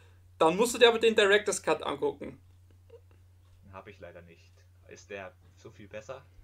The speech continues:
Speaker 1: Ja, er hat halt noch eine zusätzliche, äh, sag ich jetzt mal, Opferungsszene mit drin, wo eines der Opfer am Schluss oder der, der dargebrachten Opfer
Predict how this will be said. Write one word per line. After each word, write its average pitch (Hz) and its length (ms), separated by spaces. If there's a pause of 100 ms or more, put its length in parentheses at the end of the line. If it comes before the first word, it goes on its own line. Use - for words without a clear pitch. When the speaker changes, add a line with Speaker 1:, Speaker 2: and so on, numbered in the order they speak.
(1160)
Speaker 1:
Ja, 165 240
er 165 760
hat 190 300
halt 226 120
noch 196 160
eine 190 140
zusätzliche, 196 1200
äh, 156 440 (800)
sag 170 180
ich 165 60
jetzt 165 140
mal, 170 120
Opferungsszene 214 1200
mit 208 240
drin, 202 480
wo 165 360
eines 190 680 (120)
der 151 460
Opfer 208 480
am 170 120
Schluss 185 500
oder 160 140
der, 151 520 (440)
der 151 120
dargebrachten 185 880
Opfer 190 720